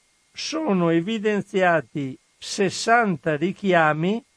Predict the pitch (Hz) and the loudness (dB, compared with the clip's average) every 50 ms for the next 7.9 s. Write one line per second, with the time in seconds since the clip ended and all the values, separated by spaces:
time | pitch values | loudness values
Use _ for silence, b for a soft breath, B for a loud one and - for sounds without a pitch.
0 | _ _ _ _ _ _ _ _ _ _ _ _ _ _ _ _ _ _ _ _ | _ _ _ _ _ _ _ _ _ _ _ _ _ _ _ _ _ _ _ _
1 | _ _ - 208 208 214 190 - 185 160 - 170 165 160 156 160 156 131 190 214 | _ _ -2 0 2 2 2 0 -4 -4 -2 -2 -2 0 0 -2 -4 -2 -2 0
2 | 185 165 139 156 160 170 165 160 175 175 196 202 202 185 143 - 151 156 151 214 | 0 0 0 0 0 0 0 0 0 0 2 2 0 0 -2 -2 -4 -4 -4 -4
3 | 233 196 185 165 156 143 117 - - 233 214 - _ - 233 220 175 - _ - | -2 0 2 2 2 2 -2 -4 -8 -10 -10 -8 _ -4 -4 -4 -4 -6 _ -6
4 | 240 233 214 196 208 190 - - 247 233 220 196 165 139 139 135 113 - 160 151 | -6 -4 -2 -2 -4 -4 -4 -4 -4 -2 -2 0 0 0 0 -2 -4 -4 -6 -6
5 | 160 - - _ _ _ _ _ _ _ _ - 214 202 156 151 - - 220 214 | -6 -6 -10 _ _ _ _ _ _ _ _ 0 0 2 2 0 -2 -2 -2 -2
6 | - - 180 151 127 - - - 190 175 175 165 143 120 113 - - - 135 117 | 0 2 2 2 2 2 0 -2 -2 0 2 2 2 2 0 -2 -4 -6 -6 -4
7 | 127 127 113 107 120 120 107 - 135 117 101 98 - - - - - | -4 -4 -4 -2 -4 -4 -4 -4 -6 -8 -8 -8 -10 -14 -16 -18 -20